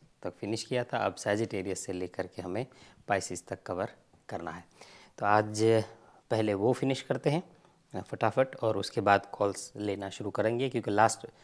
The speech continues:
प्रोग्राम में जब हम एक्लिप्स कवर कर रहे थे हम एक भी कॉल नहीं ले पाए थे। So, आज हम पहले ये फिनिश करते हैं और फिर हम कॉल्स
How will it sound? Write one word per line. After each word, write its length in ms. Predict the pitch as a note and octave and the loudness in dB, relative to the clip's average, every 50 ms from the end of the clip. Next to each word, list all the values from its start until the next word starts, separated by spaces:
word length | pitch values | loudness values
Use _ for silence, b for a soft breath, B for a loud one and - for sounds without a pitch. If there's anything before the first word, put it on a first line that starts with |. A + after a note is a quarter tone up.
| B B B B B B - | B B B B B B -8
प्रोग्राम 680 | G#2+ G2+ G2 G2 F#2+ - - - F#2 F#2 A2 A#2 A#2+ A#2+ | -4 -2 -2 -2 -4 -6 -8 -12 -6 -2 0 2 2 2
में 240 | A#2+ B2 B2+ B2+ A2+ | 2 0 0 -2 -2
जब 140 | G2+ F#2 | -2 -4
हम 160 | F2 F#2 F#2 F#2 | -6 -6 -8 -8
एक्लिप्स 280 | F#2 - G#2+ F#2 - | -8 -8 -8 -10 -8
कवर 200 | - - F#2 F#2+ | -4 -4 -4 -4
कर 200 | - - A#2+ B2 | -2 0 0 2
रहे 160 | C3 C3 B2+ | 2 2 0
थे 100 | B2+ C3 | 0 -2
हम 100 | B2 G#2+ | -2 -2
एक 140 | F#2 F2+ F2 | -2 -4 -4
भी 80 | - F#2 | -6 -10
कॉल 320 | - - G2 F#2+ G2 G2 | -6 -2 -2 -2 -2 -2
नहीं 180 | F#2 F2+ F#2 F2+ | -6 -10 -12 -12
ले 80 | F#2 | -14
पाए 240 | F#2 - F2+ F2 F2+ - | -10 -10 -10 -10 -8 -10
थे। 80 | F#2+ F2 _ B B B B B B B | -12 -12 _ B B B B B B B
So, 240 | - - A2 G2+ G2 - | -10 -4 -4 -2 0 2
आज 300 | G2 G2+ G2+ F#2+ F#2+ G2 | 2 4 4 2 0 -2
हम 160 | F#2+ G2 G2 | -4 -4 -4
पहले 340 | - F#2+ F2+ F2+ F2+ F#2 F#2 | -4 -6 -6 -4 -4 -4 -4
ये 140 | F#2 F#2 F#2 | -4 -4 -6
फिनिश 260 | - G2+ G#2 G#2 - | -6 -4 -6 -6 -4
करते 260 | - B2 A#2 - D3 | -4 -4 -4 0 0
हैं 80 | B2+ A2 | -2 -2
और 60 | - | -2
फिर 180 | - G#2 F#2 F2 | -4 -8 -6 -6
हम 140 | F#2 G2 | -6 -10
कॉल्स 440 | G#2 - - F#2+ F2+ F#2+ F#2 - - | -10 -6 -4 -2 -2 -2 -2 -8 -14